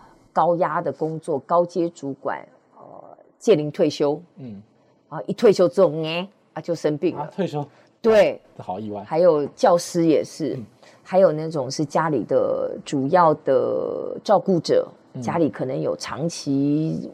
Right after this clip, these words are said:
Speaker 1: 卧床或生病的人，
Speaker 2: 是。
Speaker 1: 然后呢，那个家人，
Speaker 2: 离婚啊。
Speaker 1: 哎，对，还有离婚，
Speaker 2: 嗯。
Speaker 1: 然后反正就是重大的事件，
Speaker 2: 嗯。
Speaker 1: 啊，放松了，呢，换自己。
Speaker 2: 哇，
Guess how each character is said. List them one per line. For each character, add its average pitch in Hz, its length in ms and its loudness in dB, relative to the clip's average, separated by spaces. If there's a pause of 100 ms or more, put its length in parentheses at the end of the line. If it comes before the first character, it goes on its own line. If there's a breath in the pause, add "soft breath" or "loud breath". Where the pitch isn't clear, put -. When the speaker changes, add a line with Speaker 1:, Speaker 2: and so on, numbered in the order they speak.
(160)
Speaker 1:
卧 165 240 4
床 139 340 -2
或 160 100 -2
生 156 300 0
病 156 220 2
的 85 100 2
人， 57 240 -4 (220 loud breath)
Speaker 2:
是。 110 120 -12
Speaker 1:
然 131 180 -4
后 175 180 2
呢， 143 320 -4 (260 loud breath)
那 - 80 -12
个 139 120 -4
家 135 260 0
人， 143 200 2
Speaker 2:
离 147 40 -4
婚 151 80 -4
啊。 123 240 -12 (100)
Speaker 1:
哎， 202 160 2
对， 277 160 8
还 185 140 2
有 208 100 6
离 165 180 4
婚， 208 380 4
Speaker 2:
嗯。 113 380 -6
Speaker 1:
然 156 100 -2
后 202 80 0
反 180 160 2
正 214 60 4
就 262 100 6
是 233 160 4
重 233 320 6
大 175 260 4
的 147 320 4
事 - 300 -2
件， 147 260 4 (200)
Speaker 2:
嗯。 110 240 -8
Speaker 1:
啊， 143 280 -14
放 143 240 -4
松 143 240 -2
了， 120 160 -6 (260)
呢， 202 100 -4 (500)
换 160 180 2
自 - 140 -2
己。 78 300 -8
Speaker 2:
哇， - 160 -12